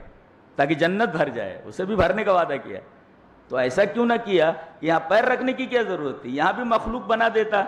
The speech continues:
پتہ یہ چلا کہ اللہ رحیم ہے، بلا وجہ کسی کو پیدا کر کے جہنم کا عذاب نہیں دینا چاہتا۔ ہاں، اس کا فضل ہے، فضل ہے اس کا، کسی کو بغیر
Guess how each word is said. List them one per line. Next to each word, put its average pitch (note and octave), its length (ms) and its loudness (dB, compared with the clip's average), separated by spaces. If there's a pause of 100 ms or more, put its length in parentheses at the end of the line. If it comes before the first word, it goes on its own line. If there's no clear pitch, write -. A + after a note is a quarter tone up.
(360)
پتہ - 220 -2
یہ F#3+ 180 4
چلا D3+ 280 0
کہ C3 160 -4
اللہ C3 200 -2
رحیم C#3+ 600 -2
ہے، B2 140 0
بلا C3+ 220 2
وجہ B2 320 -2
کسی B2+ 220 -6
کو C3+ 120 0
پیدا A2+ 360 0
کر A2+ 200 -2
کے A2+ 240 -2 (300)
جہنم A2+ 440 -2
کا F#2 120 0
عذاب G#2 280 -2
نہیں B2+ 180 0
دینا A2 280 0
چاہتا۔ E2+ 400 -4
ہاں، F#3 420 4
اس C#3 180 0
کا D3 100 2
فضل E3+ 400 0
ہے، C3+ 240 0 (380)
فضل A3+ 320 2
ہے C4 80 6
اس B3+ 260 2
کا، D#3+ 240 2 (320)
کسی B3 380 0
کو C#4 80 2 (100)
بغیر B3+ 260 2